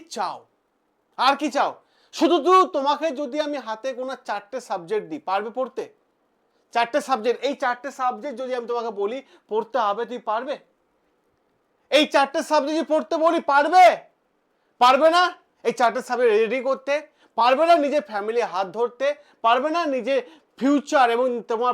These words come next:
পরিবারের ফিউচারকে একটা ব্রাইট করতে? যদি পারো অবশ্যই কমেন্ট করে জানো নিজের পরিবারের জন্য, নিজের পরিবারের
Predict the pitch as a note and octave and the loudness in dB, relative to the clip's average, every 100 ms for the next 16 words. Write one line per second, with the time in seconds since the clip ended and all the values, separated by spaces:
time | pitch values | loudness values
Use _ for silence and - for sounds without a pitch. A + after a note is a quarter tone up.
0 | A#3+ A3 C#4 D#4 E4 - B3+ A#3+ B3+ A3 | 0 -2 4 6 4 2 -6 -6 -6 -4
1 | A#3 A#3+ - - A3+ A#3 A#3+ D3 A3 G#3 | -4 -4 -6 -6 -6 -4 -6 -2 -2 -2
2 | D4 - - C#4+ C#4+ - D#4+ _ _ _ | -4 -8 -10 -8 -8 -12 -16 _ _ _
3 | _ _ _ _ _ F#3+ A3 A3 G#3+ A#3 | _ _ _ _ _ 0 0 2 4 6
4 | C4 F#3+ F3 G#3+ A3 B3+ - F3+ A3+ A3+ | 6 6 4 2 -8 -12 -8 -6 -6 -4
5 | A3 G3 F#3+ F#3 F3 F#3+ - E3 E3 D#3+ | -4 -4 -6 -6 -6 -8 -8 -8 -6 -8
6 | C#3 A2 A2 D#2 D2+ _ _ _ _ _ | -10 -16 -20 -20 _ _ _ _ _ _
7 | _ _ _ _ _ _ _ A#3+ D4 D#4+ | _ _ _ _ _ _ _ 0 0 2
8 | D4 E4+ F4+ F#4+ | 2 4 6 4